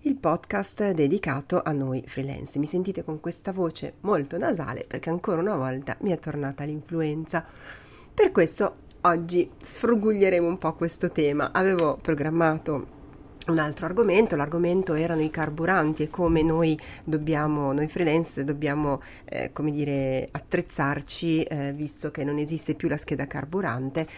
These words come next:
ma qualche cosa è ancora possibile scaricare e fatturare attraverso le card che, mm, alcune case produttrici, alcuni gestori hanno predisposto,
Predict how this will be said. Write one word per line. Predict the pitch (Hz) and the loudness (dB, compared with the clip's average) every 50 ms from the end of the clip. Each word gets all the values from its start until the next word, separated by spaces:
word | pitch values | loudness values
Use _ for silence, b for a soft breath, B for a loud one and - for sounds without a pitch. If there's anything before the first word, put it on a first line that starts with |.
| B B B - | B B B -4
ma | - 165 139 - - | 0 0 0 0 -2
qualche | - - 156 143 147 - - | -2 0 0 0 0 0 -2
cosa | - - 123 120 127 135 139 - | -2 0 0 -2 0 -2 -2 -2
è | - - | -2 0
ancora | 156 131 143 139 - - 135 123 | 0 0 0 -2 -2 -2 -2 -2
possibile | 123 - - 151 - - - 123 131 139 127 127 123 - | -2 -2 -4 -4 -4 -4 -4 -4 -4 -2 -4 -4 -4 -6
scaricare | - - - 147 - 165 - 151 113 113 120 113 - | -8 -8 -6 -4 -4 -4 -4 -4 -4 -2 -2 -4 -4
e | - 135 | -4 -6
fatturare | - - 135 127 - - 196 190 156 123 127 131 127 135 135 B B B B B B B | -6 -8 -8 -8 -4 -2 0 0 0 0 -2 -4 -4 -4 -4 B B B B B B B
attraverso | - 156 151 - 165 151 117 78 - - - - 131 | -4 -4 -2 -2 -2 -2 -2 -4 -6 -6 -4 -2 -2
le | 131 135 | -2 -2
card | - - 123 110 117 123 127 131 127 131 113 - | -2 -2 -2 -2 -2 -4 -4 -4 -4 -4 -6 -6
che, | - - 127 107 120 117 - - | -6 -4 -4 -2 -2 -4 -4 -2
mm, | 131 127 131 135 123 | -2 -2 -2 -2 -2
alcune | - 147 151 147 - 170 160 139 135 131 127 | -2 -2 -4 -2 0 0 2 2 2 0 -2
case | 123 - 151 127 135 139 135 - 143 135 131 127 | -4 -6 -6 -4 -4 -6 -4 -4 -2 -2 -2 -2
produttrici, | 123 - 135 135 147 151 - - 139 135 131 - | -2 -4 -4 -4 -4 -4 -4 -2 -2 -2 0 -2
alcuni | 135 127 - - 131 139 | -4 -4 -2 -2 -2 0
gestori | 151 175 - - - 139 135 139 135 | 0 -2 -2 -4 -4 -4 -2 -2 -2
hanno | 123 123 127 127 131 131 123 131 - - - - - - - - - - - 156 | -2 -2 -2 0 0 -2 -2 -4 -8 -16 -20 -20 -20 -20 -20 -16 -14 -10 -6 -2
predisposto, | 147 165 151 135 127 - - 120 120 123 - - 143 127 | 0 0 0 0 -2 -2 -4 -6 -6 -8 -6 -8 -8 -8